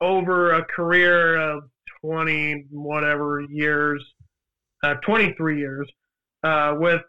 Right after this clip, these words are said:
the Patriots. You can have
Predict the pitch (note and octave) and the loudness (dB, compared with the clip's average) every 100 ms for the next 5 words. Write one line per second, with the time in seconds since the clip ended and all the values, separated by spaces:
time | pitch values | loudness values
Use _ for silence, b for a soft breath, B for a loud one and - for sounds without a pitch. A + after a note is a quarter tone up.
0 | - E3+ E3 D#3 - F3 D#3+ D#3+ D3+ D3 | -8 -2 0 0 0 -2 0 -2 -4 -6
1 | _ _ _ _ _ _ _ _ _ _ | _ _ _ _ _ _ _ _ _ _
2 | _ _ - F#3 A3 G#3+ - G#3 F3 E3+ | _ _ -10 -2 0 0 0 0 2 2
3 | G3 G#3 G#3+ | 4 4 4